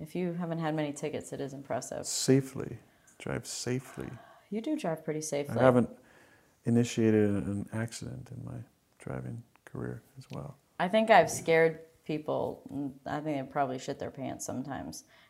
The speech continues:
Speaker 1: And they lay on their horn when I do things. I'm like, "I'm not hurting you." So maybe I caused an accident. I hope not.
Speaker 2: You have some
Speaker 1: Stay in your lane.
Speaker 2: rage.
Speaker 1: Uh, hidden talents.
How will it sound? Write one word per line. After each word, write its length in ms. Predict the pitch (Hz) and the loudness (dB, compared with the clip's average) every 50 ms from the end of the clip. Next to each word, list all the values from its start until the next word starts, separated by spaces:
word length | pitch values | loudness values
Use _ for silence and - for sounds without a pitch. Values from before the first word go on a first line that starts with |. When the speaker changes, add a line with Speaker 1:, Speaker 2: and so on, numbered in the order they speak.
| _ | _
Speaker 1:
And 100 | - 151 | -4 -2
they 80 | 151 147 | 0 2
lay 180 | 147 156 156 156 | 4 4 6 6
on 100 | 151 147 | 4 4
their 120 | 143 143 143 | 2 0 -2
horn 340 | 143 151 147 139 139 139 143 | -2 -2 -2 -2 -2 -2 -2
when 100 | 139 135 | -4 -4
I 80 | 135 135 | -4 -4
do 180 | 135 143 139 139 | -4 -6 -6 -6
things. 260 | 139 151 143 147 147 | -6 -8 -8 -8 -10
I'm 80 | 156 | -12
like, 140 | 165 170 - - | -12 -12 -10 -8
"I'm 80 | 269 285 | -6 -4
not 220 | 302 302 311 302 - _ _ _ _ _ | -4 -4 -4 -8 -12 _ _ _ _ _
hurting 340 | - 262 285 311 302 277 269 | -6 -4 -4 -4 -4 -4 -2
you." 340 | 277 277 277 277 277 285 285 - _ _ _ _ _ _ _ _ _ _ _ _ _ _ _ _ _ _ _ _ _ _ | -4 -4 -4 -6 -8 -10 -14 -16 _ _ _ _ _ _ _ _ _ _ _ _ _ _ _ _ _ _ _ _ _ _
So 160 | - - 175 175 | -10 -6 -4 -2
maybe 220 | 170 165 175 202 196 | -2 -2 -2 0 -2
I 80 | 170 | -2
caused 320 | 160 - 143 139 131 127 - | -2 -2 -4 -4 -6 -6 -6
an 80 | 131 | -6
accident. 580 | 123 123 123 123 - - 135 143 147 156 151 - - | -4 -4 -6 -8 -8 -8 -6 -6 -6 -8 -10 -10 -12
I 60 | 139 | -10
hope 260 | 151 151 139 143 - | -8 -8 -8 -10 -10
not. 300 | - - 64 - - - - _ _ _ _ _ _ _ _ _ _ _ _ _ _ _ _ _ _ _ _ _ _ _ _ _ _ _ _ _ _ _ 143 143 | -12 -12 -12 -12 -14 -16 -20 _ _ _ _ _ _ _ _ _ _ _ _ _ _ _ _ _ _ _ _ _ _ _ _ _ _ _ _ _ _ _ -8 -6
Speaker 2:
You 80 | 139 139 | -4 -4
have 100 | 135 - | -4 -4
some 40 | |
Speaker 1:
Stay 200 | - 151 160 165 180 | 0 2 2 2 4
in 60 | 196 | 6
your 120 | 196 196 202 | 8 8 8
lane. 520 | 190 170 170 175 190 190 175 147 139 143 - - _ _ _ | 8 8 6 6 4 2 0 -2 -4 -6 -10 -14 _ _ _
Speaker 2:
rage. 160 | - - - - | -10 -4 6 10
Speaker 1:
Uh, 340 | - 180 180 175 175 - - 196 | 12 12 12 12 12 12 10 6
hidden 260 | 202 220 208 220 214 | 4 4 4 4 2
talents. 640 | - 208 180 170 160 147 127 - - - - - | 2 4 4 6 6 4 2 0 -4 -8 -12 -12